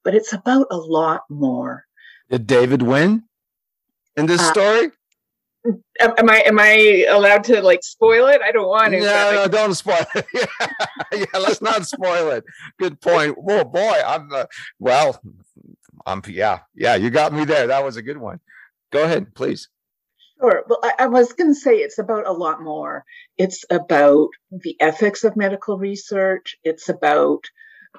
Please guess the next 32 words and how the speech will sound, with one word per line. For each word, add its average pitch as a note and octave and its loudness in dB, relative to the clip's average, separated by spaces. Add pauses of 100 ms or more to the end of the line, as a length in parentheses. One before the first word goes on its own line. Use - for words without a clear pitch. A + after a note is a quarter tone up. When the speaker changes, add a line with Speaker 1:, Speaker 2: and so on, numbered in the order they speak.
(240)
Speaker 1:
a - 2
woman, G3 0 (300)
a E3 -6
woman A3+ 0
in E3 -10 (120)
early F#3 -4
nineteen F3+ -6
sixties - -8
Sweden G#3 2
who F3+ -4
was D#3 -2 (300)
literally G3 0
married F#3 -8
to G3 -4
a F3+ -2
drunken F3+ -4
sailor, F3+ -4 (340)
who E3+ -10
had D#3 -6
several F#3+ 0 (320)
kids F#3+ 0
underfoot, F#3 0 (400)
who D#3 -8
learned F3+ -2
she G3 -8
was F3+ -6
pregnant F3+ -6
early E3+ -6
in E3+ -10
nineteen E3 -10
sixty-two E3+ -4
and C#3 -8